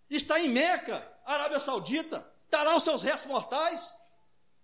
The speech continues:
Allan Kardec já está lá em Lo-, em Lyon, cidade da França, os seus restos mortais estão lá. Mas o nosso Cristo morreu,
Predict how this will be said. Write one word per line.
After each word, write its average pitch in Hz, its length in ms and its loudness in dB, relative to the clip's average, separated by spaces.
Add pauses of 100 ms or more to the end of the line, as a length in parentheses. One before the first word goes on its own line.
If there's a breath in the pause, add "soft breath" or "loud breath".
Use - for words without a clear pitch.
(220)
Allan 320 280 10
Kardec 285 720 4
já 294 120 2
está 302 220 -4
lá 320 120 -2
em 294 160 -4
Lo-, 294 140 -2
em 277 120 -10
Lyon, 294 600 -2
cidade 285 320 0
da 269 120 6
França, 302 420 0
os 220 60 -8
seus 302 180 -2
restos 285 260 2
mortais 302 340 -2
estão 302 160 -6
lá. - 640 -6 (720)
Mas 277 200 0
o 311 80 -4
nosso 339 340 6
Cristo 311 520 -2 (2250)
morreu, 294 760 2